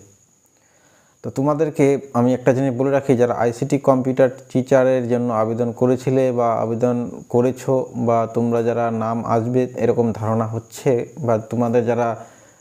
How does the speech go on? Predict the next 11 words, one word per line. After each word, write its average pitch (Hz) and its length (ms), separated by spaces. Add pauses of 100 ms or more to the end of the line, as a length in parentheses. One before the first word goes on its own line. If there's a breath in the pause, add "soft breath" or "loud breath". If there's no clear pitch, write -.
(160 loud breath)
ভালো 123 280
রেজাল্ট 135 280
করেছো 127 280 (160)
বা 120 100 (520)
ইন্টারভিউ 135 460
দিয়ে 127 220
এসেছো, - 360 (480)
তাদের 127 280
জন্য 143 160 (100)
এই 123 120
ভিডিওটা 120 260